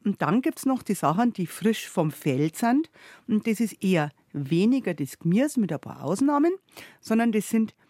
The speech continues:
mehr die Salatpflanzen. Ein Gemüse kann's auch deswegen nicht unbedingt sein, weil ein Teil vom Gemüse sind ja auch die Rüben und die sind in der Erden drin und wenn die gefroren ist, dann bringt man's einfach nicht mehr raus.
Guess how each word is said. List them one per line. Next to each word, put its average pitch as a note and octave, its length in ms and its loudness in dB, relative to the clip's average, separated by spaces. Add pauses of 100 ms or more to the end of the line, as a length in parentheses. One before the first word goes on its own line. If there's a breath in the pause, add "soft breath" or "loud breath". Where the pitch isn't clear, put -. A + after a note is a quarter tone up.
(140)
mehr E3+ 460 2
die G#3+ 100 -8
Salatpflanzen. C3+ 1040 -2 (400 loud breath)
Ein G3 100 2
Gemüse A#3 340 0
kann's A#3 180 -2
auch F3 80 2
deswegen B3 500 0
nicht G3 300 0
unbedingt G#3 580 -2
sein, E3+ 420 0
weil E3 340 0 (520 loud breath)
ein E3+ 100 -4
Teil D3 260 2
vom G3+ 200 0
Gemüse G#3 260 0
sind D#3+ 220 0
ja C#3 160 -4
auch C#3+ 220 -2 (380)
die D3+ 100 -2
Rüben B3+ 440 0 (280 loud breath)
und D#3+ 180 -2
die F3+ 60 -2
sind D3+ 200 2
in D3 100 0
der C#3 140 -4
Erden F#3 300 2
drin G#3+ 340 2 (180 loud breath)
und E3 300 -2
wenn D#3+ 140 2
die D3+ 100 -4
gefroren C3 300 -4
ist, D#3 140 -4
dann C#3+ 80 -6
bringt D#3 240 -4
man's C#3+ 140 -6
einfach A#2+ 280 -2
nicht D3+ 80 0
mehr D#3 160 2
raus. G2+ 280 -4